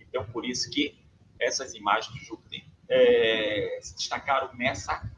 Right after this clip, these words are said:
nessa, é, eu digo assim, nessa calibragem, né, que eles fazem esse, do, do, do telescópio, né?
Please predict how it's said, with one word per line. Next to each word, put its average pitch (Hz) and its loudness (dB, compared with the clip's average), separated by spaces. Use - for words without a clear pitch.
nessa, 117 0
é, 101 0
eu 92 4
digo - -4
assim, 117 -8
nessa 110 -4
calibragem, 120 2
né, 98 -2
que - -14
eles 76 -10
fazem 95 -2
esse, 95 -2
do, 87 -4
do, 95 0
do - -20
telescópio, 107 2
né? 87 -6